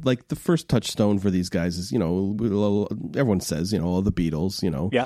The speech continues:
Speaker 2: yeah.
Speaker 1: A lot of Beatles going on with this band.
Speaker 2: Uh-huh.
Speaker 1: Uh, or, and then also there's a lot of sort of seventies guitar rock kind of stuff, you know, uh, the Money City Maniacs kind of, you know.
Speaker 2: Yeah, yeah, yeah.
Speaker 1: Riff, riff rock kind of stuff that they do so well.
Speaker 2: Uh-huh.
Speaker 1: This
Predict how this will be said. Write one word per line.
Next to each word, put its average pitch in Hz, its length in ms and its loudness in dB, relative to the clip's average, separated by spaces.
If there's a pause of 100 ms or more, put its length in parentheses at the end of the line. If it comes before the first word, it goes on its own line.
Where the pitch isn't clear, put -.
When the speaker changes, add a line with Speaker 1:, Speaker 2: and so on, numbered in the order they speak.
Speaker 2:
yeah. 151 260 0
Speaker 1:
A 113 40 2
lot 117 160 6
of 107 80 2
Beatles 101 320 2
going 107 180 2
on 82 160 0
with 87 100 0
this 90 140 -2
band. 76 460 -4
Speaker 2:
Uh-huh. 113 260 -2
Speaker 1:
Uh, 107 280 2
or, 143 300 4
and 127 140 6
then 120 140 6
also 123 260 4
there's 117 240 2
a 117 60 4
lot 104 180 4
of 107 60 0
sort 107 160 2
of 110 60 0
seventies 107 560 2
guitar 95 420 2
rock 92 500 0
kind 101 220 2
of 101 60 0
stuff, - 500 -4 (100)
you 110 140 2
know, 98 260 2
uh, 87 240 2
the 87 100 -2
Money 92 240 2
City 101 220 0
Maniacs 95 580 0
kind 90 240 -2
of, 87 160 -2
you 87 100 -2
know. 82 280 -4
Speaker 2:
Yeah, 151 220 4
yeah, 113 220 4
yeah. 104 280 0
Speaker 1:
Riff, 120 320 2
riff 131 340 4
rock 107 400 2
kind 110 200 0
of 113 80 0
stuff 117 340 2
that 123 120 0
they 117 100 4
do 117 180 4
so 113 220 4
well. 95 560 2
Speaker 2:
Uh-huh. 113 240 2 (220)
Speaker 1:
This - 440 6